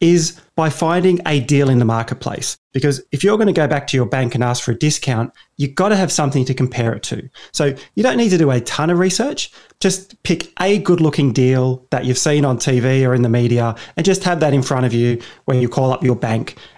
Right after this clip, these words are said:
and say, "Look, I've seen what our rates are at the moment. We can see what other banks are offering. Really don't wanna go. They're offering some cash and a better rate. What can you do?" See what they'll offer you. If they offer to knock something off the rate or give you some cash, then take it.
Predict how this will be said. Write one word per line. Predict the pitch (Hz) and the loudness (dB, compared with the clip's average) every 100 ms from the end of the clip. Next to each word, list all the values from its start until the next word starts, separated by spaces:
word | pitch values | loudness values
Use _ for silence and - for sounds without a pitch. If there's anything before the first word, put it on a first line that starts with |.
| - | -4
and | 117 | -2
say, | - 120 | 0 0
"Look, | 127 131 - - | 2 0 -6 -4
I've | 120 113 | -4 -4
seen | - - 185 | -4 0 2
what | 175 | 2
our | 143 | 2
rates | 131 135 131 | 0 0 0
are | 120 | -2
at | 123 | -2
the | |
moment. | 113 127 127 131 127 - | 0 2 2 2 0 -4
We | 131 | -4
can | 131 | 0
see | 156 185 | 2 2
what | 156 | 2
other | 147 131 | 0 -2
banks | - 131 123 | 0 0 0
are | 123 127 | 0 0
offering. | 131 131 127 127 127 - - - | 0 0 2 2 0 -8 -14 -2
Really | 226 220 | 2 4
don't | 147 131 | 2 0
wanna | 123 117 | -2 0
go. | 139 139 139 139 135 - - | 0 0 2 0 -2 -8 -2
They're | 160 156 | 0 0
offering | 143 147 135 | 0 0 0
some | 123 117 | 0 -2
cash | - 143 151 143 - | -4 -4 -2 -2 -2
and | 117 | -2
a | |
better | 131 139 135 | 0 0 0
rate. | 127 131 131 - - - | 0 0 -2 -4 -12 -4
What | 143 | -2
can | 135 | 0
you | 123 123 | 0 0
do?" | 131 - - - | -4 -8 -10 -8
See | - 220 | 0 2
what | 214 202 | 2 0
they'll | 147 123 | 0 0
offer | 127 156 | 0 0
you. | 262 240 _ | -2 -4 _
If | 160 | -4
they | 143 | 0
offer | 175 185 175 | 2 2 2
to | |
knock | 160 160 | 2 0
something | - 147 151 | -2 0 0
off | 143 143 | 0 -2
the | 180 135 | -2 0
rate | 143 139 139 | 0 -2 -2
or | |
give | 123 135 | -2 0
you | 127 | 0
some | 127 117 | -2 -4
cash, | 139 127 - - _ _ | -4 -2 -4 -6 _ _
then | 208 196 | -2 0
take | 220 165 - | 0 -2 -4
it. | - | -10